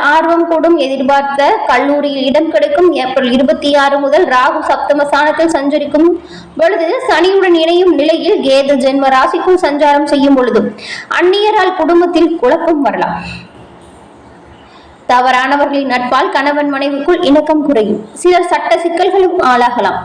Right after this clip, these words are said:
உங்கள் மனம் குழப்பம் அடையும். வீண் நெருக்கடிகளை சந்திக்க வேண்டியதா இருக்கும். வரைய ஸ்தானத்தில் உள்ள செவ்வாய் செலவுகளை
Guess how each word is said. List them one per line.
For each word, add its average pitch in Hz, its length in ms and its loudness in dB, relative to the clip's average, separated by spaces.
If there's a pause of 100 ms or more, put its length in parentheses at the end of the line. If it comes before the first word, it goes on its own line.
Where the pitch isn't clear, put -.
(420)
உங்கள் 285 260 2
மனம் 277 320 -2
குழப்பம் 294 360 2
அடையும். 285 360 2
வீண் 285 180 0
நெருக்கடிகளை 320 580 0
சந்திக்க 277 400 -2
வேண்டியதா 247 400 0
இருக்கும். - 240 -6 (240)
வரைய 254 280 0
ஸ்தானத்தில் 277 440 0
உள்ள 277 180 2
செவ்வாய் 277 460 -2
செலவுகளை 370 460 0